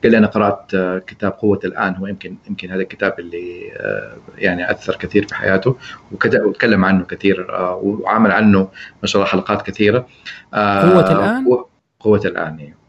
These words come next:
Speaker 2: بال-، هو
Speaker 1: آه.
Speaker 2: كتاب إنجليزي، Power of Now، يعني؟
Speaker 1: Power of Now، بالضبط، إيه. ف-، فهو ال-، يعني،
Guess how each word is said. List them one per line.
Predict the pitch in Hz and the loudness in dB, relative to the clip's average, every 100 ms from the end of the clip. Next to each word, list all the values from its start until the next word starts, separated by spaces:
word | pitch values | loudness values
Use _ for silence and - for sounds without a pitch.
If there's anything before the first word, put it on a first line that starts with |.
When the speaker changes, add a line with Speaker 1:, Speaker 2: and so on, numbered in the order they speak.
| _ _ | _ _
Speaker 2:
بال-، | 151 147 | -8 -6
هو | - 160 175 | -4 -2 -2
Speaker 1:
آه. | |
Speaker 2:
كتاب | - 185 | 0 0
إنجليزي، | 180 202 220 | 0 -2 -4
Power | 202 170 180 | -2 0 2
of | 156 | 0
Now، | |
يعني؟ | 175 190 180 214 254 - _ _ 117 | -2 -2 -2 -4 -8 -12 _ _ 2
Speaker 1:
Power | 113 107 | 4 4
of | |
Now، | 110 85 - | 0 -2 0
بالضبط، | 92 85 - 92 | -2 -2 -6 -4
إيه. | 85 - _ _ _ _ _ - - | -6 -6 _ _ _ _ _ -20 -20
ف-، | _ 104 98 95 95 92 90 90 90 90 - | _ 2 4 4 4 2 0 -2 -4 -8 -4
فهو | 104 110 113 | 0 4 4
ال-، | 104 101 104 98 95 95 92 95 - 127 123 117 123 | 6 4 2 0 -2 -2 -2 -4 -2 0 0 -2 -2
يعني، | 104 104 | -2 -2